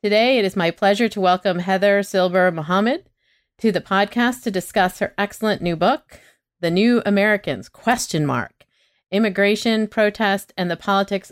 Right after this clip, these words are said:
of Latino Identity. This book weaves together a number of different strands within the discipline of political science in context of the diverse Latino community in the United States. So for listeners,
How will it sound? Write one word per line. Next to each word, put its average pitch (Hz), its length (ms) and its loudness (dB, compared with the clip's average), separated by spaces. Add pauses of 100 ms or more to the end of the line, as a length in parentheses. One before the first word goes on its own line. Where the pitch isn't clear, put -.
of 175 160 -2
Latino 175 500 -2
Identity. 156 760 -8 (640)
This 285 180 0
book 294 280 0
weaves 220 240 0
together 196 380 2
a 175 120 -2
number 190 300 2
of 196 120 2
different 196 320 -4
strands 170 460 -4
within 165 300 -6
the 151 80 -4
discipline 208 500 -2
of 165 160 -8
political 160 400 -6
science 170 640 -4
in 170 100 -12
context 170 500 -6
of 156 140 -12
the 160 80 -4
diverse 170 460 -2
Latino 180 420 -6
community 175 640 -4
in 165 80 -6
the 160 80 -8
United 151 480 -8
States. - 600 -8 (600)
So 196 160 0
for 196 160 -2
listeners, 240 720 0